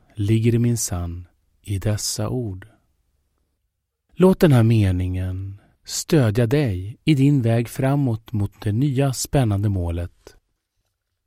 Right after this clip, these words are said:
din nya målvikt. När man jobbar med det mänskliga sinnet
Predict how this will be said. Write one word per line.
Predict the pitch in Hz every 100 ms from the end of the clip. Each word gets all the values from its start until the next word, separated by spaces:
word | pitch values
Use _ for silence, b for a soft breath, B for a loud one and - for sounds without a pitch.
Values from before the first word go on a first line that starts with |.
| _
din | 123 123 123
nya | 117 87 87
målvikt. | 107 95 90 113 101 - _ - _ _ _ _ _ _ _ _ _ _ _ _ _ _ _ _ _ _ _ -
När | 143
man | 151
jobbar | 160 190 165 185
med | 175
det |
mänskliga | 160 151 98 - - 101
sinnet | - 139 92 85 85